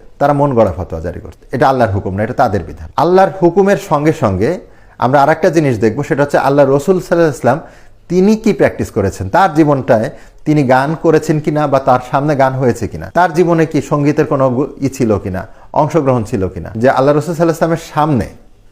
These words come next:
সাহাবীরা গান করেছেন। আমি একটা হাদিস বলি, একবার একটা জেহাদ থেকে রসুল ফিরলেন, ফিরে যখন তারা বসলেন, তখন একজন নারী সাহাবী,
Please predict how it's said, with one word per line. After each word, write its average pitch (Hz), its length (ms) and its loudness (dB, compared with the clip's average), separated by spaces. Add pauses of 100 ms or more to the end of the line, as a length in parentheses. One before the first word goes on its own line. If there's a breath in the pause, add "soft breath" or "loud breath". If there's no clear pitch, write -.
(320)
সাহাবীরা 135 420 2
গান 113 200 0
করেছেন। 87 400 -10 (420)
আমি 131 260 -6
একটা 165 260 -2
হাদিস 110 360 -2
বলি, 104 200 -6 (600 soft breath)
একবার 131 300 2
একটা 156 200 2
জেহাদ 143 320 0
থেকে 160 240 -2
রসুল 143 220 0
ফিরলেন, 98 460 -2
ফিরে 165 220 4
যখন 160 260 0
তারা 160 200 4
বসলেন, 131 420 0
তখন 131 240 0
একজন 143 340 0
নারী 139 280 0
সাহাবী, 127 480 0